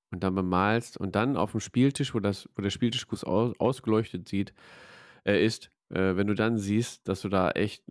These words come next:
<laughs> eine Mallampe brauchst, dann, äh, ist zu spät, ja. Aber nee, eine Mallampe sollte eigentlich jeder, der was auf seine Figuren hält, sich eigentlich anschaffen. Ja, gehen wir schon direkt weiter. Genau, der, äh, Lennart hat schon markiert hier im,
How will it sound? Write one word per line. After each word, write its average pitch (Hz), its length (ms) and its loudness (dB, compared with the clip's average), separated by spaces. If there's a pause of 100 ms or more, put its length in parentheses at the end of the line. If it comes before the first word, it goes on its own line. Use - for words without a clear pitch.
<laughs> - 320 -8 (360)
eine 90 140 0
Mallampe 92 500 0
brauchst, 82 500 -2
dann, 87 640 -10
äh, - 120 -20 (120)
ist - 200 -14
zu - 80 -8
spät, 85 400 -2
ja. 76 200 -6
Aber 92 200 0
nee, 117 100 4
eine 107 140 2
Mallampe 107 500 0
sollte 95 320 0
eigentlich 90 340 -4
jeder, 98 240 2
der 92 360 2 (760)
was 95 240 -4
auf 95 100 -2
seine 90 200 -4
Figuren 95 480 -2
hält, 87 480 0 (580)
sich - 220 -6
eigentlich 80 380 -6
anschaffen. 71 600 -8 (920)
Ja, 82 180 -2 (340)
gehen 107 200 0
wir 135 60 2
schon 127 200 -2
direkt 110 280 -2
weiter. 135 440 0
Genau, 98 360 2
der, 90 600 2
äh, 101 40 -4
Lennart 107 340 0
hat 113 120 -6
schon 101 160 -2
markiert 113 460 -2
hier 123 160 0
im, 113 340 -2